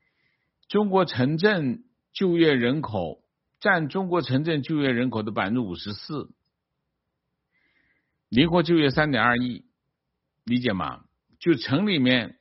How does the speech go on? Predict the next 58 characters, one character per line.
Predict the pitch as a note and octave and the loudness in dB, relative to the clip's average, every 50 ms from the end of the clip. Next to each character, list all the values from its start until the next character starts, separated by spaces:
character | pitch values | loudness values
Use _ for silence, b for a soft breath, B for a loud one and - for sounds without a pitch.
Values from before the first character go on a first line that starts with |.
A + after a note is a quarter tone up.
| _ _ _ | _ _ _
中 | - G3 F#3+ | -6 -4 0
国 | F#3 F#3 | 0 -2
城 | - - C3 C3 D#3+ | -2 0 -2 -2 -2
市 | D#3 - G#3 F3 | -2 -4 -4 -2
里 | C#3+ | 0
面 | A#2+ A#2 A#2+ | 0 0 2
的 | B2 C3 A#2+ | 0 0 -2
就 | B2 - F#3 D#3 C#3+ | -2 -2 0 2 2
业 | |
人 | B2 A2 B2 C#3 | 2 2 0 -2
口 | B2 A2 G2 E2+ | -2 -4 -4 -2
当 | F#2 G#2+ A2 G#2 | -2 -2 -2 -2
中， | G2 A#2 A#2 A2+ A2 A#2 - _ _ _ _ _ _ _ _ _ _ _ _ _ _ _ _ _ _ _ | -2 -2 -4 -4 -6 -10 -14 _ _ _ _ _ _ _ _ _ _ _ _ _ _ _ _ _ _ _
两 | - - C#3+ C#3 A#2+ A2+ A2 G#2+ A2 G#2+ | -2 4 6 6 6 6 4 2 -2 0
个 | C3 F#3+ G#3 G3+ F3+ D#3 C#3 B2 A#2 A2 G#2+ | 2 2 4 6 6 6 4 4 2 2 0
上 | G#2 - F3+ E3 C#3+ C3+ | 0 0 0 0 0 2
班 | B2+ D3 D3 D3+ C#3+ | 2 0 0 0 0
的 | C3 A#2 | -2 -2
人， | A2 A2 A2 A2+ | -2 -4 -4 -6
其 | - - C#3 C#3 | -6 -6 -8 -4
中 | C#3 B2+ - E3+ | -4 -4 -4 -2
有 | D3+ A#2+ F#2+ D#2+ E2 | -2 -2 -2 -2 -2
一 | F#2+ A#2 B2+ | -2 -2 0
个 | C#3 C#3 | 0 0
是 | A#2+ - - A2 | 0 0 -2 -2
灵 | G2 A2+ B2 A#2 | -2 -2 -2 -2
活 | A#2+ A#2+ | -2 -4
就 | A2 A2 A#2+ A#2 | -4 -2 -4 -2
业。 | A#2+ A#2+ A2 F2+ | -2 -2 -4 -4
什 | F#2 - C3+ | -4 -6 -6
么 | C#3+ D#3 | -4 0
叫 | D#3+ C#3+ | 0 0
灵 | B2 B2 A#2+ | 0 0 -2
活 | G#2+ A2+ A2+ | -2 -4 -4
就 | G2 A2 A2 A2 | -4 -2 -2 -2
业？ | G#2+ G2+ F#2+ | -2 -4 -4
朝 | - F3 F3+ F#3 | 0 0 0 0
不 | F#3 F#3 F3+ | 0 -2 -2
保 | D#3+ B2+ F2 E2 E2 | -2 -2 -2 -2 -6
夕 | - - C3+ C#3 D3+ | -10 -10 -8 -6 -2
啊， | D#3 C#3 A2 F2 D2+ D2 E2 | -2 -2 -2 -2 -6 -10 -14
手 | - - G#2 F#2+ | -10 -8 -8 -6
停 | E2+ A2+ C#3+ D#3 | -4 -4 -4 -4
口 | - G#2+ E2 D#2 | -4 -6 -8 -8
停 | - F2 D2+ D2+ | -12 -14 -14 -8
啊。 | G#2 B2+ C#3+ B2+ F2+ C2+ - _ _ _ _ _ _ _ A#2 | -4 -2 0 0 -2 -4 -10 _ _ _ _ _ _ _ -4
没 | D3 | -2
有 | F3+ F3 | 0 0
任 | E3 F#3 F#3+ D#3+ | 0 0 0 0
何 | D3 D3 | -2 -2
福 | C3 - - A2 | -6 -6 -6 -4
利 | B2 D3+ D3+ C3+ | -2 0 0 0
啊， | G#2+ D#2 C2+ - - _ _ _ _ _ _ _ _ _ _ _ _ _ _ _ _ _ _ _ _ _ _ _ _ _ _ _ _ _ _ _ _ | -2 -2 -6 -10 -16 _ _ _ _ _ _ _ _ _ _ _ _ _ _ _ _ _ _ _ _ _ _ _ _ _ _ _ _ _ _ _ _
那 | - C#3 C#3+ | 0 2 4
你 | C3+ B2 G#2 | 4 2 0
还 | F#2 A2+ A2+ G#2 | 0 -2 -2 -4
是， | - A2+ F#2+ | -4 -8 -10
还， | - - - A#2+ | -10 -4 -4 -4